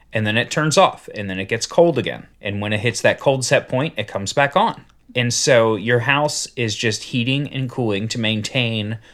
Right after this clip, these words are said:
within a few degrees of what you said you want it to be. That's all you need. That has worked for a very long time. You could program it to make your house cold when you're at work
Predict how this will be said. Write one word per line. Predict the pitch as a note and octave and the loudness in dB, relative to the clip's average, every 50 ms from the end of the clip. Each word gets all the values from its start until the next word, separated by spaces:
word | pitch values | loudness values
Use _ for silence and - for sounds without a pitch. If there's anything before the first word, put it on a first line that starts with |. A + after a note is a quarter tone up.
| _ _ _ | _ _ _
within | - A#2 A2+ - B2+ C3 | -4 -2 0 2 2 0
a | C3+ | 0
few | - - C#3 B2+ | 0 0 0 0
degrees | A#2+ C3+ A2+ A2+ A2+ A2 A2+ A2+ - | 0 0 0 0 0 0 0 0 -2
of | B2+ G2+ G2+ | -2 0 2
what | A2+ G#2 - B2 | 2 2 2 2
you | B2 A#2+ | 0 0
said | A2 - - G2+ F#2+ F#2+ | 0 2 0 0 0 0
you | A2 A2+ | 0 0
want | C3+ D#3 D#3+ | 2 0 0
it | - - | 0 -2
to | - B2+ | -6 -8
be. | G2 - - - - - - _ _ - | -8 -8 -10 -12 -16 -20 -20 _ _ 2
That's | - G3+ A#3 - - | 4 4 4 2 0
all | - - D#3+ F3+ G3 F#3+ | 2 4 6 6 6 4
you | E3 C3+ A#2+ G#2+ | 2 0 0 0
need. | A2 C#3+ E3 A#2+ - - - - - _ _ _ _ _ _ _ _ | 0 -2 -2 -4 -8 -12 -20 -20 -20 _ _ _ _ _ _ _ _
That | - B2+ C#3+ E3+ | 2 4 4 4
has | F3+ E3 - | 2 0 0
worked | D3+ D#3 D#3+ C#3+ - | 0 0 0 -2 -4
for | - - - C3+ A#2+ | -8 -2 0 2 2
a | G#2+ | 4
very | G2+ A#2 A#2 A#2+ A2 G#2+ | 4 2 2 2 2 0
long | G2+ G#2 G2+ G2 G2 F#2 | -2 -4 -4 -6 -8 -10
time. | - - A#2 G2 D2 - - - - _ _ _ _ _ _ _ _ _ | -10 -10 -10 -10 -10 -12 -14 -16 -20 _ _ _ _ _ _ _ _ _
You | B2+ C#3 D#3 | -4 -4 -2
could | C#3 E3+ D3+ A#2+ | 0 -2 -2 0
program | - - G3 G#3+ G#3+ F3+ E3 D3+ C#3+ C#3 C3+ | 4 6 6 6 6 6 6 6 6 4 2
it | B2+ - - - | 0 -2 -4 -4
to | - C#3 | -2 0
make | B2+ A#2+ A#2+ A#2 - | 2 0 0 0 2
your | B2+ A#2+ | 2 2
house | A#2 B2+ A2+ A2 - | 2 2 0 0 -2
cold | - - - - D#3+ D#3+ D3+ C#3+ D3+ C#3 | -6 -4 2 4 4 4 4 2 0 -2
when | C3 B2+ A2+ G#2+ | -2 0 0 2
you're | G#2+ G#2 G2+ G2 | 2 2 0 0
at | G2+ - | -2 -2
work | A2+ B2+ E3 D3+ A2+ G2+ - - - | 0 2 4 4 2 2 -2 -6 -16